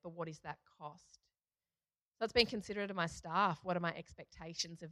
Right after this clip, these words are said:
them? How do I aim for them to draw out their potential,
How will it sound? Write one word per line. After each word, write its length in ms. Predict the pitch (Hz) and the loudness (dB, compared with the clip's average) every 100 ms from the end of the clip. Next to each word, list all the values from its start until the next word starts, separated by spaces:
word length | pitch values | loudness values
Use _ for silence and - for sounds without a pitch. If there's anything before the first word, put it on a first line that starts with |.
| 170 | -6
them? 340 | 160 170 160 156 - | -2 -2 -4 -8 4
How 220 | 165 175 | 6 8
do 60 | |
I 420 | 170 165 165 170 165 | 8 6 4 2 -2
aim 200 | 165 160 | -4 -6
for 80 | 170 | -8
them 320 | 170 160 165 - | -6 -4 -6 -8
to 240 | 170 165 160 _ _ _ _ _ - | -4 -4 -4 _ _ _ _ _ 4
draw 160 | 185 | 8
out 160 | 180 165 | 8 8
their 140 | 175 | 4
potential, 800 | 165 - 170 160 - 180 165 160 | 2 -4 -8 -6 -2 2 2 2